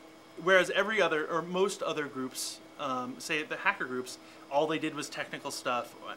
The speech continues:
and text file groups, maybe all they did was release text files. And, and so I think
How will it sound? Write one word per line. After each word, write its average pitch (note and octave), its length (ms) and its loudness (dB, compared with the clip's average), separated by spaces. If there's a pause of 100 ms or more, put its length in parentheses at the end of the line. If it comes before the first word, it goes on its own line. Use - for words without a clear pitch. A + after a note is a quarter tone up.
and C#3 240 0 (100)
text E3 240 -2
file D3+ 140 4
groups, C#3+ 220 -6
maybe C#3+ 160 -6
all C#3 180 0
they D#3 80 0
did D3 160 -4
was C3+ 160 -10
release C3+ 340 -8 (320)
text D#3 220 -2
files. B2+ 400 2
And, D3 200 -10
and C#3+ 160 -2
so D#3 300 0 (580)
I C#3+ 100 0
think E3 280 -6